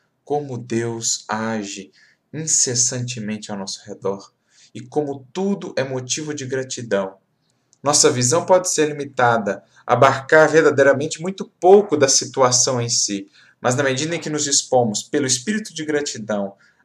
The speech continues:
a nos elevar em pensamento e em sentimento ao alto, passamos a enxergar a situação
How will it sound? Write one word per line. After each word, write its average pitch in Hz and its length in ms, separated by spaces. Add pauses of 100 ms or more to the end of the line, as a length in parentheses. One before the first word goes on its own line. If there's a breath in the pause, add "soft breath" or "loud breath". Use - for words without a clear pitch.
a 127 80
nos 131 240
elevar 143 840 (280)
em 135 200
pensamento 139 760
e - 20
em 143 60
sentimento 113 640
ao 107 160
alto, 147 260 (340 loud breath)
passamos 165 520
a 147 80
enxergar 117 720
a 110 80
situação 113 760